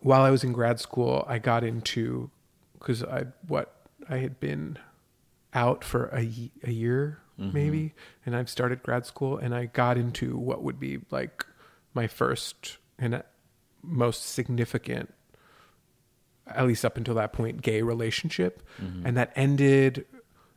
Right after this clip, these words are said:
Speaker 1: I made photographs of this person. That relationship ended, um, as I was,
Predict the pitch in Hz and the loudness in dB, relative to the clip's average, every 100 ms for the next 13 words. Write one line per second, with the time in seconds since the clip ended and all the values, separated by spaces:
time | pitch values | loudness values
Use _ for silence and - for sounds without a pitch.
0 | 131 135 151 - 123 123 117 - 107 113 | 2 4 6 6 6 6 4 4 -2 -2
1 | - 110 - 123 135 - - - - - | 0 -2 -2 -4 -6 -12 -20 -20 -18 0
2 | 123 120 120 120 - 117 120 - 131 120 | 4 4 4 2 2 -2 -2 0 2 4
3 | 117 113 117 - _ - - - _ 214 | 4 4 2 -4 _ -20 -20 -20 _ -6
4 | 120 - - 73 - _ _ _ _ _ | -4 -2 -4 -6 -8 _ _ _ _ _
5 | _ _ _ _ - 131 135 123 135 127 | _ _ _ _ 0 6 6 8 6 6
6 | 127 120 117 - - | 6 6 2 -2 -14